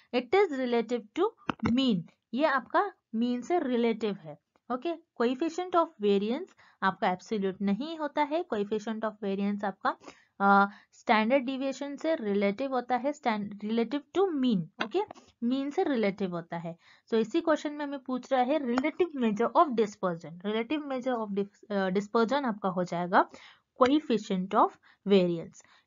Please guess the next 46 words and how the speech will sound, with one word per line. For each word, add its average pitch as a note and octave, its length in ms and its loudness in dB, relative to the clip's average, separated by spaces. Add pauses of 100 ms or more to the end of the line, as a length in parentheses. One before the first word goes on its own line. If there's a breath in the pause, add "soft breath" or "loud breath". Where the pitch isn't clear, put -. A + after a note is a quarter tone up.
ये D#4 100 6
सारे D#4+ 400 8
भी F#4 120 -4
आप E4+ 260 0
मेजर A#3+ 420 -2
कर D4 140 -2
सकते C#4+ 320 -6
हो। C#4+ 60 -4
डिस्पर्जन B3+ 460 -4
को C#4 140 -8
मेजर B3 320 -4
करने B3+ 220 -4
के C4 80 -8
लिए C4+ 80 -2
आप C4+ 100 -8
स्टैंडर्ड A#3 480 -2
डिविएशन, C4 520 -8
variance, A#3 500 -4 (100)
coefficient B3 460 -6
of C4+ 120 -8
variance, B3+ 400 -4 (440 loud breath)
अ, A#3 60 6
वेरिएशन, C#4 480 2
ये F#4 240 2
भी, F#4 120 0
तीनों F4+ 480 -2
भी G4+ 180 10
यूज़ B3+ 180 0
करते F#3 280 -4
हो। F3+ 80 -4
बस B3+ 360 2 (280 soft breath)
इस G4 160 4
क्वेश्चन F#4 300 0
में F#4 100 -2
हमें F#4 120 -4
पूछ D#4+ 280 -4
रहा E4 140 4
है E4 200 -2 (340)
relative F#4 600 6
measure G3+ 240 0
of F3+ 200 -4
dispersion। E3+ 600 -8
Relative B3 540 0
measure D4 340 0
of A#3+ 60 -12
dispersion B3 560 -6